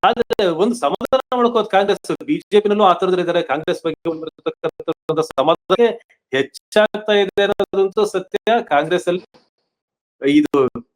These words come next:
ಕೆಲವು ಬಿ ಜೆ ಪಿಯಿಂದ ಬಂದಂತ, ಆ, ಕೆಲವು ನಾಯಕರು ಮತ್ತೆ ಇತ್ತೀಚೆಗೆ ಎಂ ಎಲ್ ಎ ಆದಂತವ್ರು, ಬಿ ಜೆ ಪಿಯಿಂದ ಕಾಂಗ್ರೆಸ್ ಬಂದು ಎಂ ಎಲ್ ಎ ಆದಂತವ್ರು, ಅವರು ಸಹ ಬಹಳಷ್ಟು ಸರಿ ಬಹಿರಂಗವಾಗಿ ಹೇಳ್ಕೊಂಡಿದ್ದಾರೆ, "ನಾನು ಆರ್ ಎಸ್ ಎಸ್ ನ ಸ್ವಯಂ ಸೇವಕ, ಸ್ವಯಂ ಸೇವಕನಾಗಿದ್ದೆ" ಅಂತ ಹೇಳಿ.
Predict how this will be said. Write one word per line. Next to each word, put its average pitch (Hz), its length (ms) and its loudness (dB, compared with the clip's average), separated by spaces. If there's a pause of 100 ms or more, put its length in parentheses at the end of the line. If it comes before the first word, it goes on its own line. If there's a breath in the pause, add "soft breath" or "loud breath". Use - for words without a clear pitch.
(140)
ಕೆಲವು 175 300 6 (100)
ಬಿ 175 120 4
ಜೆ 226 160 4
ಪಿಯಿಂದ 226 300 -2
ಬಂದಂತ, 202 480 -2
ಆ, 175 220 0 (1120)
ಕೆಲವು 160 160 4
ನಾಯಕರು 202 760 0
ಮತ್ತೆ 175 200 -2
ಇತ್ತೀಚೆಗೆ 196 440 0
ಎಂ 165 120 2 (140)
ಎಲ್ 202 100 0
ಎ 196 100 2
ಆದಂತವ್ರು, 170 360 0
ಬಿ 151 140 -4
ಜೆ 170 120 -2
ಪಿಯಿಂದ 170 280 -6 (480)
ಕಾಂಗ್ರೆಸ್ 180 360 2
ಬಂದು 170 280 -4
ಎಂ 165 140 -2
ಎಲ್ 175 100 2
ಎ - 20 0
ಆದಂತವ್ರು, 147 680 0 (520)
ಅವರು 196 260 4
ಸಹ 240 200 4
ಬಹಳಷ್ಟು 240 460 -2
ಸರಿ 240 200 -4
ಬಹಿರಂಗವಾಗಿ 233 760 0
ಹೇಳ್ಕೊಂಡಿದ್ದಾರೆ, 214 640 2
"ನಾನು 190 260 2 (100)
ಆರ್ 180 100 4
ಎಸ್ 202 160 -4
ಎಸ್ 190 140 -6
ನ 202 60 2
ಸ್ವಯಂ 185 340 0
ಸೇವಕ, 185 320 -2
ಸ್ವಯಂ 175 400 2
ಸೇವಕನಾಗಿದ್ದೆ" 175 840 0
ಅಂತ 170 120 -2
ಹೇಳಿ. 143 200 -2